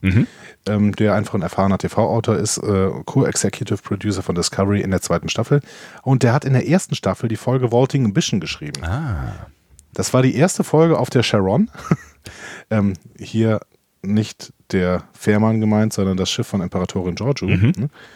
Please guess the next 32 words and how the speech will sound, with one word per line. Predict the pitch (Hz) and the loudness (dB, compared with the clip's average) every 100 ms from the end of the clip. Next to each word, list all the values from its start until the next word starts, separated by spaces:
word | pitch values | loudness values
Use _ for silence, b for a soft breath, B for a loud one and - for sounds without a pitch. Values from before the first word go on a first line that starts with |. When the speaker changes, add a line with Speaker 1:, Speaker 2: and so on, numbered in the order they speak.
| B | B
Speaker 2:
Ist | - | 2
mir | 104 | 4
nachträglich | 117 - 117 104 | 4 2 0 0
eingefallen, | 104 113 - 107 | -2 0 0 0
dass | 98 | 0
es | - | -2
tatsächlich | 98 101 90 | -2 -2 0
auch | 117 | -2
Charon | - 85 - 85 | -2 -2 -2 -2
hieß | 98 151 101 | 0 -2 -2
und | |
das | 92 - | -4 -4
hätte | 107 | -2
ja | 98 | 0
auch | 87 | 0
ein | 101 | -2
Verweis | - 90 98 | 0 0 0
darauf | 113 104 | 0 -4
sein | - 82 85 | -2 -4 -2
können, | 98 107 | -4 -4
aber | 92 | -6
tatsächlich, | - - 98 - - - 101 | -10 -8 -10 -10 -18 -12 -2
ähm, | 95 92 92 95 B B B B B B | 0 2 0 -4 B B B B B B
findet | 147 185 175 | 2 2 2
sie | 170 | 4
ja | 185 | 4
in | 170 | 4
dieser | 156 147 | 2 2
Folge | 151 131 | 2 2
nicht | 120 143 - | 2 0 -4
statt. | - - - - | -10 -12 -12 -6
Speaker 1:
Nee. | 87 | -4